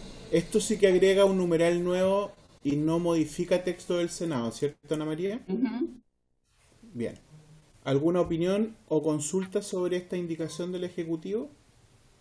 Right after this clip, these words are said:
Speaker 1: Si no hay preguntas ni dudas,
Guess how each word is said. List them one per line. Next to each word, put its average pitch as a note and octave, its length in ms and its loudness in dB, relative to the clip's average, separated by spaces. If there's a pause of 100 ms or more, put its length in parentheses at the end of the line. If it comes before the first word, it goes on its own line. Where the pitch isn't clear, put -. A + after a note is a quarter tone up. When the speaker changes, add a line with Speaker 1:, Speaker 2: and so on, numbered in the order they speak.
(3250)
Speaker 1:
Si - 220 -8
no D3 160 -2
hay E3 240 0
preguntas E3 800 -2
ni E3 80 -6
dudas, E3+ 600 -4